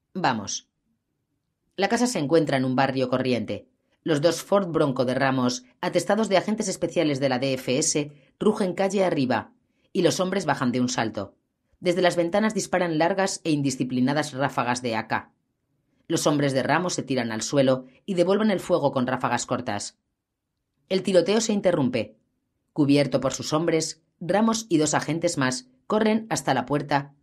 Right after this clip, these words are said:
con un ariete y la derriban. Art entra justo detrás de Ramos. No ve a Ernie. Recorre todas las habitaciones de la pequeña casa.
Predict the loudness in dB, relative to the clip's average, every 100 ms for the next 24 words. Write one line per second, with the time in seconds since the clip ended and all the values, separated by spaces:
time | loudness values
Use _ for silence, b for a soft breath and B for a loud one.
0 | _ 0 2 0 2 2 2 0 -2 0
1 | 0 0 0 0 -2 -4 -12 _ _ _
2 | _ _ _ -2 -2 -4 0 0 2 0
3 | 0 -2 0 0 0 -2 0 0 0 -2
4 | -6 -10 -16 _ _ _ -4 0 2 2
5 | 2 0 -2 -4 -6 -10 _ _ _ 0
6 | 2 2 0 0 0 0 0 0 0 -2
7 | 0 0 0 -2 -2 -2 -2 -2 -2 -2
8 | -6